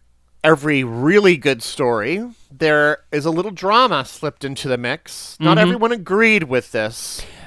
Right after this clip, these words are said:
Speaker 2: No, in-
Speaker 1: optimism.
Speaker 2: no, including some feminist writers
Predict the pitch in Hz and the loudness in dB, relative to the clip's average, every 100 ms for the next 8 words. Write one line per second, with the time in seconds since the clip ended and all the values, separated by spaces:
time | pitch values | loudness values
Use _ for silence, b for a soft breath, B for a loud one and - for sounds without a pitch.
0 | B 180 165 135 185 135 135 147 170 196 | B 4 6 6 4 0 0 2 0 -2
1 | 180 180 185 170 233 233 208 185 175 - | 2 4 4 2 0 0 2 2 0 -2
2 | 190 175 - 185 180 165 160 190 185 127 | -2 -2 0 0 0 -2 -2 0 0 -2
3 | 117 - | -4 -12